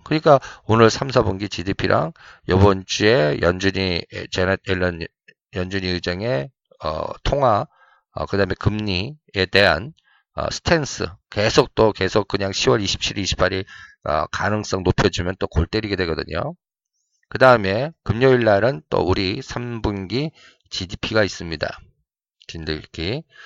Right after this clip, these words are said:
요런 세 가지 전체적인 흐름, 어, 거를 체크하면서, 어,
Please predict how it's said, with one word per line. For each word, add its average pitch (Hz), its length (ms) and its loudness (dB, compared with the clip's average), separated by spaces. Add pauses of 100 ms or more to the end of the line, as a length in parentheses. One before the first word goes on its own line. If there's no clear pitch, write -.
(240)
요런 127 560 4
세 131 280 -2
가지 135 580 0 (240)
전체적인 95 800 -4 (100)
흐름, 110 520 0 (440)
어, 71 320 0 (400)
거를 87 280 2
체크하면서, 101 1000 -2 (380)
어, 67 260 -4